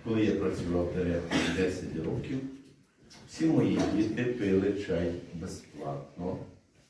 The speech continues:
Але трав'яний чай. Правда, дві молоденькі вчительки, а ми каву будемо пити. Я кажу, будь ласка,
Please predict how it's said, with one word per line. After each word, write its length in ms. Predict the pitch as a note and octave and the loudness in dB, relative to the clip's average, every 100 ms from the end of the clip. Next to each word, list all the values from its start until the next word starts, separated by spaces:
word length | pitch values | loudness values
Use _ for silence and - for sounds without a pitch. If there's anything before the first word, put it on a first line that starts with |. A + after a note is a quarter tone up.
| _ _ - _ _ | _ _ -20 _ _
Але 220 | - F3+ | -2 0
трав'яний 800 | - C3+ C#3+ C#3+ C3 F2+ E2 - - - | -2 -2 -2 0 -2 0 -2 -2 -6 -6
чай. 180 | - D#3 - - - _ - - - | -6 -6 -8 -16 -20 _ -20 -20 -2
Правда, 640 | C#3 D3+ C3+ B2+ - - - - - | 4 4 8 6 6 -2 -10 -18 -4
дві 140 | G#2+ A2 | 2 4
молоденькі 640 | G#2 G2+ D#3+ - - - | 6 4 4 2 2 -2
вчительки, 840 | - - - - - - - - - - - - - _ _ _ _ - | -4 -4 -4 -2 -4 -4 -4 -4 -6 -14 -20 -20 -20 _ _ _ _ -10
а 80 | F#2+ | 2
ми 180 | C3 | 4
каву 600 | D3 - D#3 F#2+ F2 F2 | 4 2 4 4 4 2
будемо 500 | E2 E2+ F2 F2 F2 | 2 -2 -2 2 4
пити. 640 | - - E2 - - - - - - D#4 - A3 - - - - | 4 2 0 -2 -6 -8 -8 -8 -10 -8 -4 -2 -2 -4 -4 -4
Я 220 | - - - | -4 -4 -4
кажу, 220 | F#2 F#2+ F#2+ | -2 -2 -4
будь 420 | C3 - - - F#3+ | -2 -4 -6 -6 -6
ласка, 440 | - - - | -6 -8 -6